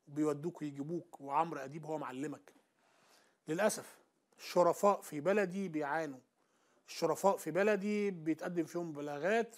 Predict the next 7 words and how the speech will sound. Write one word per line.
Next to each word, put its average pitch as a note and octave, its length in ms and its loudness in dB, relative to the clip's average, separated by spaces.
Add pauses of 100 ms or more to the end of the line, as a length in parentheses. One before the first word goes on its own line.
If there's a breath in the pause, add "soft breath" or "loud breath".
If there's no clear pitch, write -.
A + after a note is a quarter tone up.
وشاشات D#3+ 800 -4
التلفزيون D3 640 -10
بتتفتح - 580 -14 (460)
لكل E3+ 300 -2
أفاق - 600 -4 (240)
ولكل D3 400 -4
نصاب. C3 360 -8